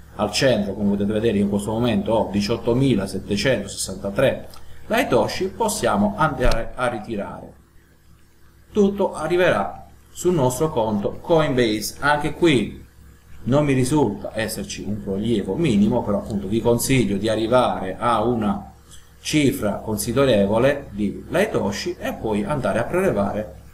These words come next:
allo stesso modo. Anche qui and-, abbiamo la nostra energia che man mano che andremo a,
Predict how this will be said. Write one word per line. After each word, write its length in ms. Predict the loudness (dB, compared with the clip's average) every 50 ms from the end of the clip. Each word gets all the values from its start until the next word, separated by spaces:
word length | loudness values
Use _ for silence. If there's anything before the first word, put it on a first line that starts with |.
| -20 -20 -18 -10
allo 220 | -4 -2 0 0 0
stesso 360 | 0 0 0 0 0 0 2
modo. 360 | 2 2 2 0 -4 -8 -6
Anche 320 | -2 -2 0 0 0 -2 0
qui 300 | 2 4 4 4 2 -2
and-, 240 | -4 -6 -6 -8 -8 -6
abbiamo 600 | -4 -4 -2 2 2 2 2 2 2 0 -2 -2
la 100 | -4 -2
nostra 420 | -2 -2 -2 -2 -4 -6 -6 -6 -4
energia 760 | -2 0 0 0 0 0 0 0 2 2 2 0 -2 -6 -12 -18 -20 -20 -20 -20 -20 -20 _ -2
che 240 | 2 2 4 4
man 220 | 4 2 0 0 2
mano 380 | 4 4 4 4 2 0 -4
che 100 | -6 -6
andremo 420 | -6 -4 -4 -4 -4 -6 -6 -6 -6
a, 360 | -6 -4 -4 -4 -6 -10 -14